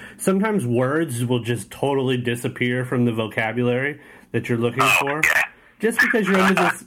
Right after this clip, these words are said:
Speaker 2: <laughs>
Speaker 1: stupid, weird pressure of being recorded. It doesn't make any sense whatsoever. It's like placebo effect, kind of.
Speaker 2: Yeah.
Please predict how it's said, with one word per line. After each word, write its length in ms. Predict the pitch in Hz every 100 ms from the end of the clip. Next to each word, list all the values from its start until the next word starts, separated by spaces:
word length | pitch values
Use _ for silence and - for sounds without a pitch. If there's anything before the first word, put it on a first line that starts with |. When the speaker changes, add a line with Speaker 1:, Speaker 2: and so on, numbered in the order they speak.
| -
Speaker 2:
<laughs> 80 | -
Speaker 1:
stupid, 580 | - - 156 160 160 127
weird 300 | 139 135 127
pressure 420 | 123 127 131 120
of 100 | 107
being 240 | 113 113
recorded. 580 | 104 95 110 104 92 90
It 120 | 98
doesn't 240 | 127 139 135
make 240 | 123 123
any 300 | 147 160 170
sense 340 | 139 - 127 120
whatsoever. 520 | 127 - 123 113 101 - - -
It's 140 | 143
like 180 | 233 247
placebo 500 | 196 - 180 170 127
effect, 420 | 107 117 101 -
kind 260 | 107 95 87
of. 140 | 87 - - - - _ - _ - - - -
Speaker 2:
Yeah. 60 | -